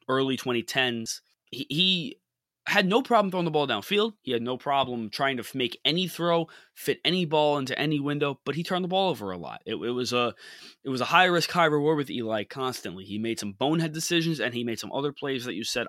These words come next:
"I don't know another quarterback in the N F L that would try to make that play and make it," when he was at the, at the top of his game.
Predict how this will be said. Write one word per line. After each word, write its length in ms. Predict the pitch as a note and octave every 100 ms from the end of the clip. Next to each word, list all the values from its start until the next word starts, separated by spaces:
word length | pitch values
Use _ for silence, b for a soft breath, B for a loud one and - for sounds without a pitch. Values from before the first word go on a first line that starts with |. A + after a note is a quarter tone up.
| -
"I 60 | C3+
don't 120 | A#2+
know 140 | B2+
another 180 | A#2+ A#2
quarterback 380 | - A#2 A2+ A2+
in 60 | A2+
the 100 | A2
N 60 |
F 120 | G#2+
L 140 | A2+ A2
that 60 | F#2
would 80 |
try 160 | - G#2
to 40 |
make 220 | G#2 G2+ -
that 220 | G2 -
play 260 | G#2+ F#2+ - B B B
and 160 | C3+ C3+
make 240 | F3+ F3
it," 100 | C2+ _ _ _ _ _ _ _
when 180 | C3 D3
he 100 | E3
was 140 | C#3
at 120 | D3 -
the, 60 | - -
at 160 | C3
the 60 | -
top 240 | C3+ B2
of 80 | A2+
his 100 | G2+
game. 200 | -